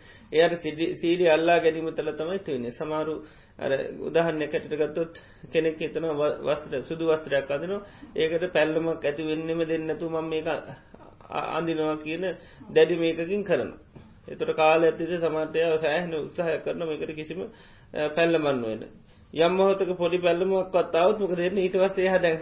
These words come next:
ඒක දැඩි ලෙස මේව කරන්න තියෙන මම මේකට කොහොමවත් පැල්ලමක් ඇති කරගන්නේ නැහැ කියලා. ආන්න ඉතින් ඊට පස්සේ එයා ඒකත් එක්ක අන්න හිතේ, අ, යම් යම්, ඔව්, වෙන කෙනෙක් පැල්ලම ඇති කරන අයත් එක්ක සමහර තමනාප වෙන්න පුළුවන්. තමන් ඇති වුණා නම් තමන්ම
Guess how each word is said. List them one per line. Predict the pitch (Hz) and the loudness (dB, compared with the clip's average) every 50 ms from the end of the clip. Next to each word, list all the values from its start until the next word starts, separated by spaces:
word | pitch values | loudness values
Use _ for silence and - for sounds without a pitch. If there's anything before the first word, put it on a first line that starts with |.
| - - | -2 -4
ඒක | - 156 151 - 139 - - - | -2 -2 -2 -2 -2 -4 -4 -6
දැඩි | - 139 135 147 151 175 | 0 2 2 2 4 2
ලෙස | 175 185 175 | 0 0 0
මේව | 180 165 175 180 185 | 2 2 2 2 2
කරන්න | 185 185 202 190 196 190 180 | 2 2 2 2 2 0 0
තියෙන | 180 180 175 165 | 0 -2 0 0
මම | 165 170 165 | 0 2 2
මේකට | 170 156 160 165 151 | 2 2 0 0 0
කොහොමවත් | 131 143 143 160 165 156 156 | 0 0 0 0 0 -2 0
පැල්ලමක් | 151 160 165 165 160 165 160 - | 0 0 2 2 0 0 0 0
ඇති | 160 151 156 | -2 -2 0
කරගන්නේ | - 160 160 151 151 147 143 143 | 2 2 2 4 2 0 0 0
නැහැ | 151 165 196 247 | 0 -2 -2 -2
කියලා. | 285 311 262 - - - - - - - - - | -4 -8 -10 -12 -12 -14 -18 -18 -20 -20 -16 -8
ආන්න | - - 160 175 190 190 185 | -2 0 0 0 2 0 -2
ඉතින් | 180 - 185 | -2 -2 -2
ඊට | 175 180 180 180 | -2 0 0 2
පස්සේ | 175 180 180 - 196 | 0 0 0 0 0
එයා | 185 202 202 196 | 2 2 2 2
ඒකත් | 185 180 190 185 185 190 | 2 0 -2 -4 -2 -2
එක්ක | 190 185 - - - 311 - - - - - | -6 -6 -4 -6 -6 -6 -6 -6 -10 -12 -8
අන්න | 196 170 165 170 170 | -6 -4 -4 -4 -4
හිතේ, | 170 170 165 165 196 180 185 185 | -4 -6 -6 -6 -4 -2 -2 -4
අ, | - - - - - - - - - 175 170 160 156 156 156 151 151 156 156 | -4 -8 -16 -20 -20 -20 -20 -16 -12 -8 -6 -6 -4 -4 -4 -4 -4 0 0
යම් | 160 165 165 156 | 0 0 0 -2
යම්, | 160 180 185 - - - - 156 156 - - - | -2 -4 -4 -6 -8 -6 -4 -4 -4 -4 -4 0
ඔව්, | - 143 135 127 117 104 104 107 | 2 4 4 4 4 2 0 -2
වෙන | - 131 151 151 151 | 0 2 2 2 2
කෙනෙක් | 151 156 139 139 135 - | 0 0 -2 -2 -2 0
පැල්ලම | 139 135 135 135 139 | 0 0 0 0 0
ඇති | 135 135 135 127 135 131 | 0 -2 0 0 -2 0
කරන | 135 131 135 131 131 | 0 2 2 2 0
අයත් | 131 131 135 135 135 | 2 0 0 -2 0
එක්ක | - 131 123 | -2 -4 -2
සමහර | - 131 139 131 131 127 131 | -2 -2 0 0 0 0 -2
තමනාප | 123 123 123 123 127 131 135 139 | -2 -2 -2 -2 -2 -2 -2 -2
වෙන්න | 156 160 156 156 - | -2 -2 -2 -4 -6
පුළුවන්. | 151 151 151 147 135 | -6 -6 -6 -6 -4
තමන් | 135 135 135 135 135 135 135 | -4 -2 -2 0 -2 -2 -2
ඇති | 131 127 - 135 135 | -4 -2 -2 -2 -2
වුණා | 131 131 131 135 127 | -2 -2 -2 -2 -2
නම් | 123 120 107 | -2 -2 -2
තමන්ම | - 131 135 131 135 135 | -4 -2 -2 -2 -2 -4